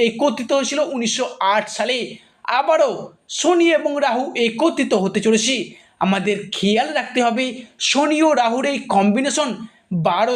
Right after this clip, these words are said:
থেকে তেরো বছর পর পর একটি রাশির জীবনে আসে, তাই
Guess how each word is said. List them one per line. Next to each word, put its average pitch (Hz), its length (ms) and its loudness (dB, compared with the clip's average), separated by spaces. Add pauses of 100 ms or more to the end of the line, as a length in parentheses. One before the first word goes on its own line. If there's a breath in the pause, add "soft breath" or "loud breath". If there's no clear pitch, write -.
(100)
থেকে 214 200 -2 (120)
তেরো 208 240 2 (100)
বছর 202 260 -2 (120)
পর 190 160 2 (100)
পর 269 140 2 (280)
একটি 214 300 -6
রাশির 196 300 2 (100)
জীবনে 175 400 2
আসে, 269 220 -4 (440 loud breath)
তাই 311 160 2